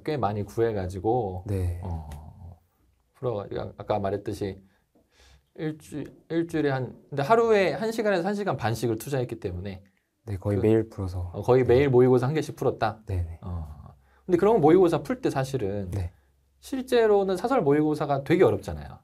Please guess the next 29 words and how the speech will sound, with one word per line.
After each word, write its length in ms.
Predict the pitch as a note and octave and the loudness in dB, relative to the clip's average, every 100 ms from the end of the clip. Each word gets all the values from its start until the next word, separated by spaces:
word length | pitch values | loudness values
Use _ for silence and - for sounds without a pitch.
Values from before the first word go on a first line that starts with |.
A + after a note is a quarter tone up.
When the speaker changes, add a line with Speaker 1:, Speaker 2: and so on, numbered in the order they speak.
| - | -4
Speaker 2:
네, 320 | G#2+ F#2 F2 | 0 0 -2
그죠. 200 | - _ _ _ | -6 _ _ _
Speaker 1:
그래서 340 | E3 D#3+ D#3 C#3 | -2 2 2 0
처음 240 | - D#4 D4 | 0 2 4
보는 260 | C#4+ A#3 | 2 2
얘기도 240 | E3 C3 A2 | 0 0 -4
있고 320 | E2+ - D#2+ _ _ _ _ _ _ _ | -6 -10 -12 _ _ _ _ _ _ _
Speaker 2:
네. 60 | _ _ _ _ | _ _ _ _
Speaker 1:
막 200 | C#3+ C3+ | -6 -6
이해가 380 | D#3+ E3 G#3+ G3 | -6 0 4 4
안 120 | B2+ E3+ | 4 4
되는 220 | B3 B3+ | 2 2
내용도 300 | A3 F#3+ D#3 | 0 0 0
심지어 240 | E3+ D#3+ | 0 0
있잖아요. 260 | G#2 G2+ F2+ | -2 -4 -8
푼 140 | - | -8
다음에도. 400 | C#3 G2+ F2+ E2 E2+ _ | -4 -2 -4 -8 -14 _
Speaker 2:
네네. 320 | G2+ F2 E2 - | -6 -6 -8 -4
Speaker 1:
그런 140 | G3 | -2
것들은 220 | G#3+ E3 | 0 -2
어떻게 260 | F#2+ - F2 | -4 -8 -10
했어요? 260 | D#2+ - - _ _ _ _ _ | -10 -14 -20 _ _ _ _ _
Speaker 2:
어, 200 | G#2+ G#2 | -2 0
저는 720 | F#2+ A2 G#2+ G#2 G2 F2+ E2+ G2 | 0 2 2 2 0 -2 -4 -8
Speaker 1:
음. 260 | G#2+ F#2 F#2 _ | -10 -12 -16 _
Speaker 2:
그때 220 | - G#2 - | -8 -8 -8
풀고 1000 | - D3 D3 _ _ - _ _ - C#3+ B2 | -4 -4 -4 _ _ -20 _ _ 2 4 6
나서 420 | F#2+ G2 D3+ D3 | 4 2 -2 -4
그 560 | - G2+ F#2+ F#2 F2+ E2 | -6 -2 -2 -2 -2 -4